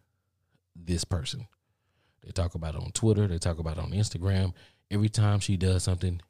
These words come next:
we gotta talk about it, or somebody has to talk about it. And, like he says, the industry put her there,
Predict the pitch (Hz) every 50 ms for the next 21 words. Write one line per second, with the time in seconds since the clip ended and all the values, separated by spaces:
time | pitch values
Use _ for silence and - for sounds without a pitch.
0 | _ _ _ - 90 98 90 82 78 85 82 - 85 85 - - 78 76 80 78
1 | 73 76 71 - - - 98 90 87 85 85 85 80 78 - - - 82 82 -
2 | 80 76 71 - - - - _ _ _ _ _ _ _ _ _ - 110 117 113
3 | 104 92 90 92 104 - - 90 90 - - 92 95 95 82 82 82 - - -
4 | - 104 101 104 - - 98 95 - - - 95 82 82 92 90 78 76 82 78
5 | 73 82